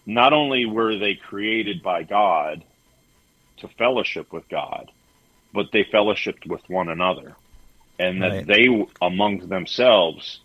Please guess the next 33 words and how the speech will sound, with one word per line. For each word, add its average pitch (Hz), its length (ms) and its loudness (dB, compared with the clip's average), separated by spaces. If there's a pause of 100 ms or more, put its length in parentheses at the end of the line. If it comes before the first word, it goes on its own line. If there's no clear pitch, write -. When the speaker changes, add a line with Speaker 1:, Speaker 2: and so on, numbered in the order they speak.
Speaker 1:
were 87 140 -6
like 85 240 -4
a - 60 -14
family. 80 580 -10 (240)
Speaker 2:
Yeah. 120 400 0 (160)
Speaker 1:
So 90 360 2
it's 90 220 -4
like, 95 180 -2 (500)
you 92 160 -4
know, 90 120 2
brothers 95 480 2
and 85 160 -10
sisters 87 720 -4
and 76 300 -10 (160)
type 85 260 0
of 80 100 -10
thing. 80 380 -2 (560)
And 87 220 -4
then, 90 380 0 (680)
then 87 280 -6 (140)
humans 104 420 -8
were 78 100 -8
created. 78 580 -2 (340)
So 101 280 6
it's 101 140 4
just, - 360 0 (340)
it's 113 160 0
interesting 147 560 2
how 110 320 4
the 92 160 -6
Lord 101 300 2
did 98 200 0
that 101 280 4